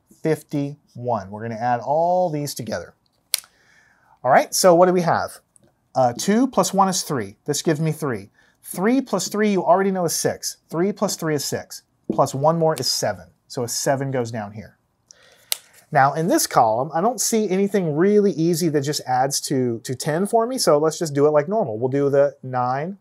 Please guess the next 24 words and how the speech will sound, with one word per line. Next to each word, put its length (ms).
plus 220
the 100
six. 340
Go 160
up 140
six 260
more. 240
Uh, 280
ten, 320
eleven, 340
twelve, 540
thirteen, 340
fourteen, 440
fifteen. 560
So 320
these 340
give 160
me 100
fifteen. 540
Let's 220
go 180
up 220
eight 200
more. 300